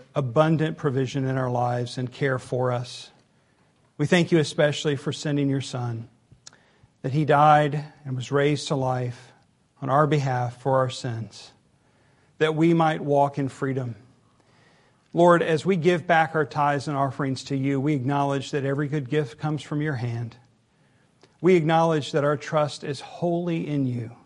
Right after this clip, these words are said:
that we are completely dependent on you for even our breath. And Lord, we thank you for how you care for us, knowing the very hairs on our head. Make our hearts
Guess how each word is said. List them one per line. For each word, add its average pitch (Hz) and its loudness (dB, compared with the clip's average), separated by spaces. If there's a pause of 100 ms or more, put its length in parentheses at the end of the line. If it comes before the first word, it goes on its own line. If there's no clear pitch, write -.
(880)
that 151 -2
we 156 2
are 151 4
completely 147 -2
dependent 135 -4
on 131 -2
you 131 -2
for - -6
even 139 -4
our 139 -6
breath. 123 -10 (1300)
And 147 -2
Lord, 143 0
we 143 0
thank 131 -6
you 113 -14 (380)
for 147 -4
how 135 0
you 135 0
care 135 -4
for 131 -4
us, - -10 (640)
knowing 147 0
the 139 -2
very 143 -2
hairs 139 -2
on 135 -4
our 139 -4
head. 107 -12 (1080)
Make 156 -2
our 165 4
hearts - -2